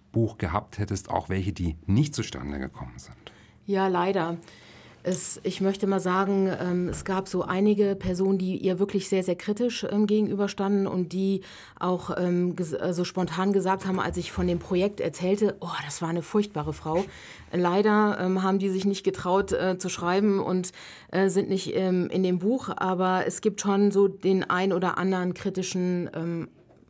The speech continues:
Speaker 2: Aspekt in, in einem Beitrag oder in zwei Beiträgen.
Speaker 1: Darf ja eigentlich auch sein.
Speaker 2: Ja,
Speaker 1: finde
Speaker 2: sollte auch
Speaker 1: ich.
Speaker 2: sein.
Speaker 1: So, das sollte eigentlich auch
Speaker 2: Genau,
Speaker 1: sein.
Speaker 2: um das
Speaker 1: Was ich
Speaker 2: ausgewogen zu
Speaker 1: mit,
Speaker 2: machen.
Speaker 1: mit, mit großer Faszination gelesen hab, war, äh, ein Beitrag der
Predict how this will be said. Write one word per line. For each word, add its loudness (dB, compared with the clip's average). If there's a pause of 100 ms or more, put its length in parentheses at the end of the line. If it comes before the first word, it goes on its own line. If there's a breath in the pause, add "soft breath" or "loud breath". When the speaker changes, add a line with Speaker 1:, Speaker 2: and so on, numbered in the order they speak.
(300)
Speaker 2:
Aspekt -6
in, -4
in -4
einem -4
Beitrag -10 (240)
oder -10
in -8
zwei -12
Beiträgen. -12 (960 soft breath)
Speaker 1:
Darf -4
ja -2
eigentlich 0
auch -2
sein. 2 (180)
Speaker 2:
Ja, -2
Speaker 1:
finde 2
Speaker 2:
sollte -2
auch -2
Speaker 1:
ich. -4
Speaker 2:
sein. -4
Speaker 1:
So, 2
das 2
sollte 2
eigentlich -4
auch -2
Speaker 2:
Genau, 0
Speaker 1:
sein. -4
Speaker 2:
um -2
das -8 (180)
Speaker 1:
Was 0
ich 0
Speaker 2:
ausgewogen -4
zu 2
Speaker 1:
mit, 4
Speaker 2:
machen. -4
Speaker 1:
mit, 0
mit 2
großer 2
Faszination 0
gelesen 2
hab, -4
war, 0
äh, -6
ein -2
Beitrag 0
der 0